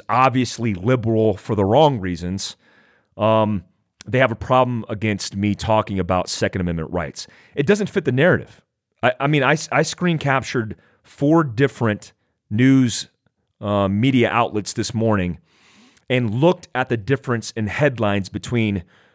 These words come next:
conservative and liberal ideology. And obviously, the Second Amendment right doesn't fit the narrative. It doesn't fit the narrative that guns are bad and guns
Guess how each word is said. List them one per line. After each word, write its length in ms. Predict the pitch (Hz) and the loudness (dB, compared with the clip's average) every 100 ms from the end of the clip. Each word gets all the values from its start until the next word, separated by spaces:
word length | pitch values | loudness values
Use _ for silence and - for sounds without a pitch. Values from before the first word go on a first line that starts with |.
| - | -8
conservative 720 | 120 - - 156 143 143 127 117 | -4 0 4 4 4 2 0 -2
and 200 | 117 104 | -2 0
liberal 640 | 127 120 104 101 98 95 _ _ _ - | 0 2 0 0 0 -6 _ _ _ -2
ideology. 840 | 110 113 110 113 113 90 85 80 - _ _ _ - | 0 2 4 4 2 0 -4 -8 -12 _ _ _ -6
And 280 | 117 113 - - | -2 -2 -4 -2
obviously, 840 | 135 127 117 - 92 92 92 90 - | 0 2 0 -2 -4 -2 -2 -4 -6
the 60 | |
Second 380 | 98 - 127 120 | -2 0 0 0
Amendment 280 | 107 101 95 | 0 0 -2
right 320 | 101 104 92 | 0 0 0
doesn't 300 | - 120 101 | -2 -4 -4
fit 540 | - - 170 139 - 98 | -12 -2 0 0 -2 -6
the 80 | 101 | -2
narrative. 540 | 104 101 73 - - _ _ _ _ _ - | 0 0 -2 -10 -20 _ _ _ _ _ -12
It 100 | 104 | -2
doesn't 260 | 139 143 - | 0 -2 -8
fit 360 | - 165 165 | 0 0 2
the 80 | 131 | 0
narrative 440 | 123 127 123 110 | 2 2 2 0
that 200 | 98 92 | -2 -4
guns 320 | 98 143 147 131 | 2 2 2 -2
are 80 | |
bad 460 | 110 104 95 98 87 _ - - _ | 0 0 2 2 -2 _ -20 -20 _
and 200 | - 123 | -6 -4
guns 320 | 104 151 147 | 0 2 2